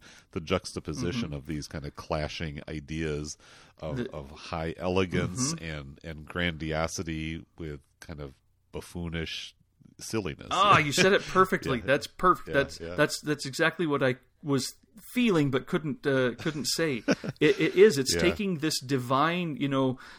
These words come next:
Speaker 2: uh, Dore-esque art and applying it in, in, you know, n-, maybe not going quite so far as Gilliam, where he's got, you know, the,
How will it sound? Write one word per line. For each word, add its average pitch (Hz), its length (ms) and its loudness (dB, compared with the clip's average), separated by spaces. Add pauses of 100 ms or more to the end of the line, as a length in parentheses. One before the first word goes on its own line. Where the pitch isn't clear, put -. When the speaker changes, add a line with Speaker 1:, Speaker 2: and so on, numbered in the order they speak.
(140)
Speaker 2:
uh, 131 160 2 (100)
Dore-esque 139 1400 0 (500)
art 147 480 6 (420)
and 143 180 2
applying 160 500 0
it 131 240 -2 (360)
in, 139 260 0
in, 135 220 2
you 139 80 0
know, 110 120 0
n-, 143 280 -2
maybe 151 200 0
not 143 180 0
going 143 260 0
quite 139 320 0
so 160 160 -2
far 160 300 4
as 156 140 -2
Gilliam, 156 500 0
where 127 160 2
he's 123 180 0
got, 127 240 2
you 135 80 -2
know, 123 220 2
the, 117 280 -4